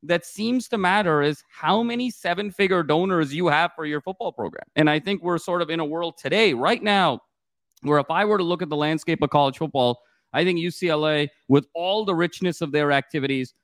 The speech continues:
I think there's about two or three seven-figure donors specifically for football. When you look across town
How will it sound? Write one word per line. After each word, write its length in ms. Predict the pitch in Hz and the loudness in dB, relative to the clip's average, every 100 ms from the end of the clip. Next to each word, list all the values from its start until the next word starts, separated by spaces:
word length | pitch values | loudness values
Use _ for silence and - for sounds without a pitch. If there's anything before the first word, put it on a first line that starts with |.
| _ | _
I 120 | 170 | 0
think 180 | 208 220 | 0 0
there's 180 | 196 175 | 0 2
about 300 | 180 147 - | 0 0 -2
two 200 | - 214 | -4 0
or 140 | 214 | 0
three 300 | 190 170 165 | 0 -2 -2
seven-figure 640 | 156 165 156 156 - 156 143 | -2 -2 -2 -2 0 2 2
donors 380 | 143 143 135 - | 2 2 0 -2
specifically 500 | 139 131 127 123 117 | -4 -4 -4 -2 2
for 140 | 113 | 2
football. 440 | 117 101 95 - _ _ _ _ - | 2 0 -2 -6 _ _ _ _ 2
When 180 | 143 165 | 4 6
you 160 | 220 | 4
look 240 | 208 214 170 | 2 0 -2
across 440 | - 170 165 - | 0 2 2 0
town 380 | 180 160 175 | 0 2 0